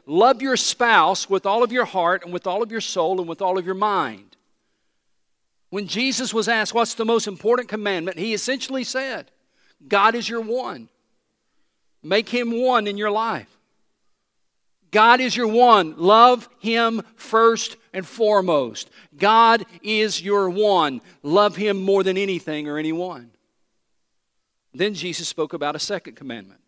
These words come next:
It's interesting, the guy only asked for one. He said, "What's the greatest one?"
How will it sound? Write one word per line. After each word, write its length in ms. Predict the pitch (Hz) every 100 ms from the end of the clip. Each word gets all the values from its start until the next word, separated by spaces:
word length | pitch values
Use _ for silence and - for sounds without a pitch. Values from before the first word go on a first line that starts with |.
| _ _ _ _ _
It's 80 | 185
interesting, 440 | 185 147 156 139
the 100 | 131
guy 200 | 120 160
only 240 | 180 160
asked 240 | 156 208 -
for 100 | 120
one. 380 | 139 214 104 _ _
He 100 | 127
said, 100 | 165
"What's 200 | 165 -
the 80 | 135
greatest 480 | 139 226 107 101
one?" 140 | -